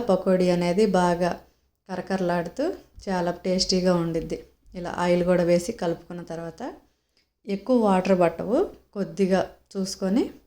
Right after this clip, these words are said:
కలుపుకోవాలి. పిండి కొంచెం గట్టిగానే కలుపుకోవాలి, అప్పుడే పకోడీ చాలా టేస్టీగా ఉండిద్ది. బాగా ఇలా గట్టిగా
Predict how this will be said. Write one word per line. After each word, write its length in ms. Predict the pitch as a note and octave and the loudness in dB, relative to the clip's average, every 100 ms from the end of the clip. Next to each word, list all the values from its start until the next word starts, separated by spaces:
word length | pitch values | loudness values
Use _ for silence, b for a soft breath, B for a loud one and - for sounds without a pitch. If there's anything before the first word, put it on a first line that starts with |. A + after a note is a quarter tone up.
| - - _ _ _ _ _ _ F#3+ | -20 -20 _ _ _ _ _ _ -8
కలుపుకోవాలి. 640 | F3 E3 - E3+ E3 E3 - - - - - _ _ _ _ _ | -8 -8 -12 -10 -8 -10 -14 -20 -20 -20 -20 _ _ _ _ _
పిండి 200 | F#3+ F#3 F#3+ | -4 -2 0
కొంచెం 240 | F3+ G3 F3 | 0 0 2
గట్టిగానే 400 | F3+ F#3 F#3 F#3 F3 | 2 2 0 2 2
కలుపుకోవాలి, 560 | E3+ E3+ - F3 A3+ F#4 - | 2 0 -6 -2 0 0 -2
అప్పుడే 260 | F3 E3+ F3 | -6 -2 -4
పకోడీ 360 | F3 E3 F3 E3+ E3 | -2 -2 -2 -2 -2
చాలా 180 | E3 D#3+ D#3+ | -2 -2 -2
టేస్టీగా 440 | E3+ - E3+ E3+ E3 | -2 -2 -4 -4 -4
ఉండిద్ది. 360 | D#3+ D#3 F#3+ C#4+ - _ _ _ _ _ _ _ _ F#3 | -6 -8 -4 -6 -6 _ _ _ _ _ _ _ _ -14
బాగా 300 | E3+ E3 E3+ - _ _ | -12 -10 -12 -14 _ _
ఇలా 140 | F3 F3 - _ _ _ _ _ _ _ _ _ _ _ _ | -16 -16 -18 _ _ _ _ _ _ _ _ _ _ _ _
గట్టిగా 360 | F3+ - G3 | -12 -12 -8